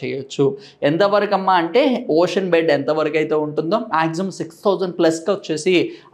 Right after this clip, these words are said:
అంత డెప్త్లో కూడా ఈ vehicle అనేది వెళ్ళడానికి design చేయడం అయితే జరిగింది. ఓకేనా? ఇది nominal గుర్తుపెట్టుకోండి. రీసెంట్గా కూడా న్యూస్లో ఉందమ్మా. ఓకేనా? టూ థౌజండ్ ట్వంటీ ఫోర్,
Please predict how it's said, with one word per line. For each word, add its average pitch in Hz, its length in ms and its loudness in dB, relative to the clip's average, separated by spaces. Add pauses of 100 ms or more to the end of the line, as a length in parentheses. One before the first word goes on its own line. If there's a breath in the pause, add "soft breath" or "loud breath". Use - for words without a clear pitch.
అంత 190 200 0
డెప్త్లో 175 460 2
కూడా 165 460 2
ఈ 165 60 2
vehicle 143 360 0
అనేది 143 320 -2
వెళ్ళడానికి 143 1000 -2
design 160 380 -2 (120)
చేయడం 135 320 -4
అయితే 147 200 0 (100)
జరిగింది. 127 540 -10 (800 loud breath)
ఓకేనా? 170 220 0
ఇది 170 220 0
nominal 165 440 2
గుర్తుపెట్టుకోండి. 165 600 -2
రీసెంట్గా 196 420 0
కూడా 208 180 0
న్యూస్లో 180 400 -2
ఉందమ్మా. 151 320 -4 (360 soft breath)
ఓకేనా? 156 280 2
టూ 165 220 2
థౌజండ్ 175 340 0
ట్వంటీ 165 320 2
ఫోర్, 170 280 0